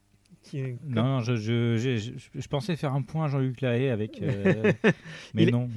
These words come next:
Speaker 1: il attend qu'elle ait dix-huit ans pour coucher avec,
Speaker 2: Ah,
Speaker 1: hein.
Speaker 2: d'accord, bon, bah, c'est, bon, bah, c'est pas Jean-Luc Lahaye, alors.
Speaker 1: <laughs>
Speaker 2: Il a refusé le rôle.
Speaker 1: Et donc, voilà, avec, euh, donc Simon Rex dans le rôle principal, qui est très, très bon, d'ailleurs, dans ce rôle.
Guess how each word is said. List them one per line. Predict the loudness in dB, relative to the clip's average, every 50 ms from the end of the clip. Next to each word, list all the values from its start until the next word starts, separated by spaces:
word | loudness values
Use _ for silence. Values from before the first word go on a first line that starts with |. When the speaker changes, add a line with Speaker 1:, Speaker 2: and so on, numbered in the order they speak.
| 0
Speaker 1:
il | 2 4 4
attend | 4 4 2 0
qu'elle | 0 2 2 2
ait | 2
dix-huit | 2 0 0 -2 -4 -4 -4
ans | -6 -6
pour | -6 -8 -10 -10
coucher | -10 -10 -10 -8 -8
avec, | -8 -6 -6 -4
Speaker 2:
Ah, | -4 -4
Speaker 1:
hein. | -4 -4
Speaker 2:
d'accord, | -4 -8 -8 -10 -10 -14
bon, | -12 -10
bah, | -10 -8 -8
c'est, | -10 -10 -12 -12
bon, | -8 -6 -6
bah, | -6 -6
c'est | -6 -8 -8
pas | -8 -6
Jean-Luc | -6 -6 -6 -6
Lahaye, | -6 -4 -4 -4 -4
alors. | -4 -4 -4 -2 -2 -2 -4 -4 -4
Speaker 1:
<laughs> | -6 -8 -8 -12 _ -8
Speaker 2:
Il | -6 -6
a | -4
refusé | -4 -6 -6 -6 -6
le | -6
rôle. | -6 -10 -12 -14 -12 -6 -4 -4 -4 -4 -6 _ _ _ _ _ _ -20 -20 -20 _ -20 -20 -20 _ _ -4
Speaker 1:
Et | -2 0 0 0 0
donc, | 0 0 0
voilà, | 0 0 2 0
avec, | 0 -2 -4 -4 -4
euh, | -4 -4
donc | -4 -6 -8
Simon | -6 -6 -4 -4 -2 -2
Rex | -2 -2 -2 -2 -2
dans | -2 -2
le | -2 -2 -2 -2
rôle | -2 -2 -2 -4 -4
principal, | -4 -6 -8 -8 -8 -6 -2 -2 -2 -2 -2
qui | -4 -4
est | -4
très, | -2 -4 -4
très | 0 0 0
bon, | 2 2 0 -2 _ _ -6
d'ailleurs, | -4 -2 0 0 0 -2 -4 -6
dans | -6 -6 -6
ce | -4 -2 -2
rôle. | 0 2 2 2 2 -2